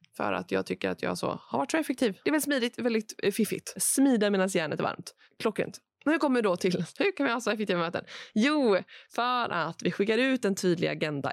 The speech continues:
innan. Och i den här agendan så ska det inte stå, "Vi ska prata om budgeten." Oh, okej. Du, detaljerade beskrivning.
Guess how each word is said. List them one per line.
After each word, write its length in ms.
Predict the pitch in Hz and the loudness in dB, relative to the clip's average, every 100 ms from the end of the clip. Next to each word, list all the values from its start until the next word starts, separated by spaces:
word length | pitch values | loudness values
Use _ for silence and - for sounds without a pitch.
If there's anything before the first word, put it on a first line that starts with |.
| - | 0
innan. 480 | 190 156 143 156 330 440 _ _ _ | 2 2 2 0 0 -4 _ _ _
Och 60 | 220 | 0
i 120 | 294 | 4
den 100 | 311 | 4
här 120 | 226 | 2
agendan 520 | 196 190 160 - 196 | 2 2 2 0 0
så 80 | 202 | -2
ska 140 | 202 | 0
det 60 | 175 | 0
inte 160 | 156 180 | 0 0
stå, 260 | - - | 0 0
"Vi 180 | 220 226 | 0 0
ska 160 | - 220 | -2 -2
prata 420 | 202 185 - 151 | 0 -2 -2 -2
om 320 | 143 139 143 - | -2 -2 -4 -2
budgeten." 540 | 175 160 139 - - 175 _ | 0 2 2 0 -4 -8 _
Oh, 240 | 262 330 - - _ _ | 4 4 0 -16 _ _
okej. 640 | 180 - - 285 277 165 - _ _ _ _ _ _ - | -8 -4 -2 2 2 2 -2 _ _ _ _ _ _ -2
Du, 280 | 196 165 | 0 2
detaljerade 540 | - 175 170 165 147 147 | 0 -2 0 0 0 -2
beskrivning. 460 | 170 147 147 143 | -2 0 0 -2